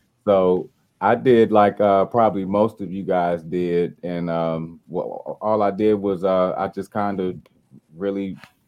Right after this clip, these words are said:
went head first into my work. I found a new platform. I started podcasting, and I found a lot of ways to kinda still keep myself seen and still, uh,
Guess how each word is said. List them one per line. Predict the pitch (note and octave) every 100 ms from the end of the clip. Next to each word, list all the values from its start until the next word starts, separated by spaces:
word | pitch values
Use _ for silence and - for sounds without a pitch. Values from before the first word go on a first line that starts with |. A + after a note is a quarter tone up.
| _
went | - G2 D2
head | G#2 G2 F2+
first | G#2 G#2 G2+
into | F#2+ F#2+
my | F2+ F2
work. | F2 F#2+ G2 - _ _ _ -
I | D#2+
found | - G2+ F#2+ F#2
a |
new | F2+ F2+
platform. | D#2 - F#2+ D#2+ - F#2 F2+ F2+ F2+ D2+
I | D#2
started | - F#2 E2+ D2+ -
podcasting, | E2+ E2 D#2+ - F2 D#2+ E2 - E2+ E2+ E2+
and | D#2 D#2 - _ _ _
I | F2 F2
found | - A2 G#2 G2
a |
lot | F2 F#2 G2 G2+
of | F2+
ways | F2 G2 G2 F#2+ F#2 F2+
to | F2
kinda | - G2 F2 E2
still | - G2+ F#2
keep | E2+ - G2 D2+
myself | F2 E2+ - F#2 E2+ D#2+ - - _ _
seen | - - G2+ F#2+ F2+ F2+ F#2 E2+
and | D#2
still, | - - F#2+ F2+ F2+ F2+ -
uh, | E2+ D#2+ D#2+